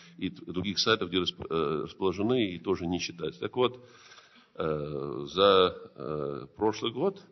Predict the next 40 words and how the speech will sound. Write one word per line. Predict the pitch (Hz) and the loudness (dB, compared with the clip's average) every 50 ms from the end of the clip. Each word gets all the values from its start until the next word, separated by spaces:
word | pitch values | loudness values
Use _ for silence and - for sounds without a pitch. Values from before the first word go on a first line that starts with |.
| - _ - - - - _ _ _ _ _ _ _ _ _ _ - | -20 _ -20 -20 -20 -20 _ _ _ _ _ _ _ _ _ _ -10
э, | 78 | -8
э, | 76 73 - - - - 85 78 - 76 - - - - - | -8 -8 -8 -8 -8 -6 -4 -4 -2 -2 -4 -6 -8 -10 -8
по | - 90 | -6 -6
счётчикам | - - - 147 160 - - - - 92 82 82 80 82 | -4 -2 -2 -2 -2 -4 -4 -2 0 0 0 0 -2 -2
было | 92 98 95 85 | -2 0 0 -2
ск-, | - - - - | -2 -6 -8 -4
э, | 85 80 78 73 71 69 73 78 | -4 -2 -2 -2 -2 -4 -4 -6
регистрировано | 82 80 85 82 - - 101 90 90 85 | -6 -6 -8 -8 -6 -4 -2 0 0 0
более, | 78 85 90 95 92 87 - - - | -2 -2 -2 0 0 0 -2 -4 -6
э, | - 80 80 78 76 73 | -4 -2 -2 0 -2 -2
скачано | - - - 120 139 135 - 92 85 80 | -4 -2 0 0 0 0 0 -2 -2 -2
в, | - - | -2 -6
в | - - - 85 | -10 -10 -8 -8
общей | 87 - - - | -8 -8 -6 -4
сложности | 117 135 120 - - - 82 - _ - - - - _ _ _ _ | -4 -4 -4 -4 -6 -10 -12 -16 _ -20 -20 -20 -20 _ _ _ _
четыреста | - - - - 117 120 - - 98 | -4 -4 -2 -2 -2 -2 -2 -2 -2
сорок | - - 127 113 104 - - | -2 0 0 0 -2 -2 -6
тысяч | 104 98 - - - - | -8 -8 -6 -8 -8 -4
книг. | - 95 82 - - - - - _ _ _ _ _ _ _ _ _ _ _ _ _ _ _ _ _ _ _ _ _ _ _ _ _ _ _ _ _ _ _ _ _ _ _ _ _ _ _ _ _ _ _ _ | -2 -2 -2 -2 -2 -8 -18 -20 _ _ _ _ _ _ _ _ _ _ _ _ _ _ _ _ _ _ _ _ _ _ _ _ _ _ _ _ _ _ _ _ _ _ _ _ _ _ _ _ _ _ _ _
Это | - - 113 - 220 | -2 -2 -2 0 0
уже | 185 156 151 | -2 -2 -4
кое-что, | 151 - 139 135 131 - - 87 82 76 | -2 0 0 0 0 -2 -4 -4 -4 -4
потому | - - - - 98 98 90 | -6 -4 -2 2 2 2 2
что, | - - 98 90 87 - - - - - - - - _ _ _ _ | 2 0 0 0 0 -2 -6 -20 -20 -20 -20 -20 -20 _ _ _ _
э, | - 78 80 78 73 73 73 73 69 - | -8 -6 -4 -2 -2 -2 -2 -2 -4 2
конечно, | - 131 127 107 - 110 92 | 4 6 6 6 4 2 0
книг | - - 120 120 117 101 - | 0 2 2 2 2 2 0
в | - 101 95 - 92 85 | -4 -6 -4 -2 -4 -4
две | 90 - | -4 -6
тысячи | - - - - | -6 -6 -4 -4
восьмом | 95 - 85 95 92 | -4 -4 -2 -2 -2
году | 101 98 92 95 | -2 -2 -2 -2
выставлено | 90 92 - - 101 90 87 87 | -4 -4 -4 -4 -2 -2 -2 0
больше, | 104 139 160 156 - | -2 -2 -4 -4 -4
чем, | - - 92 85 85 - | -4 -2 -2 -2 -2 -2
э, | 76 76 82 78 | -4 -4 -2 -4
предыдущие | 73 - - 85 85 80 - 87 82 | -4 -6 -6 -6 -4 -4 -6 -6 -4
два-три | 85 82 80 82 80 80 | -4 -4 -4 -4 -4 -4
года. | 78 76 76 78 | -4 -4 -4 -4
Допустим, | - - - 82 78 | -6 -6 -6 -6 -6